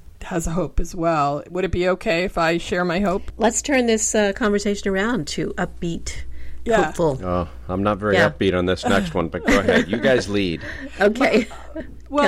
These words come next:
Speaker 2: Kelly?
Speaker 1: mine is a little bit hopeful, and it really just relates to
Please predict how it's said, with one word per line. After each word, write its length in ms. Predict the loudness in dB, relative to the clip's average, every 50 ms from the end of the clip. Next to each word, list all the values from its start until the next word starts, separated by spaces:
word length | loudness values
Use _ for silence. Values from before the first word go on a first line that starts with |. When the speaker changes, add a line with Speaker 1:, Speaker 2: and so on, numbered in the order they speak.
| 4 4
Speaker 2:
Kelly? 60 | 4
Speaker 1:
mine 280 | 4 2 4 4 4
is 140 | 2 2 2
a 60 | 2 2
little 280 | 2 2 2 2 2
bit 200 | 0 -2 -6 -6
hopeful, 520 | -6 -6 -6 -6 -8 -8 -10 -8 -8 -8 -6
and 180 | -4 -4 -4
it 120 | -4 -4 -4
really 260 | -2 0 0 0 0
just 280 | 0 -2 -4 -4 -6 -6
relates 720 | -4 -2 0 0 0 -2 -2 -6 -14 -20 -20 -18 -18 -18 -18 -14
to 360 | -4 0 0 2 2 0 -2